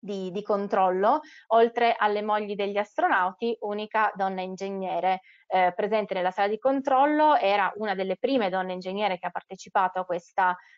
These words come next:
eh, a questo programma di esplorazione spaziale e esattamente come Margaret Hamilton per molto tempo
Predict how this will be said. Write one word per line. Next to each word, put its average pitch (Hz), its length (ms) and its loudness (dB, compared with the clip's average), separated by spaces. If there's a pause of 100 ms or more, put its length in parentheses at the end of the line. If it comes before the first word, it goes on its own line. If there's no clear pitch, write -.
(100)
eh, 190 120 2
a 175 520 2
questo 190 560 -2
programma 190 540 0
di 180 60 -6
esplorazione 202 540 -4
spaziale 190 680 -2
e 220 200 2
esattamente 202 560 -6
come 185 140 -6
Margaret 185 460 -4
Hamilton 185 560 -6
per 233 180 2
molto 220 400 0
tempo 196 540 -2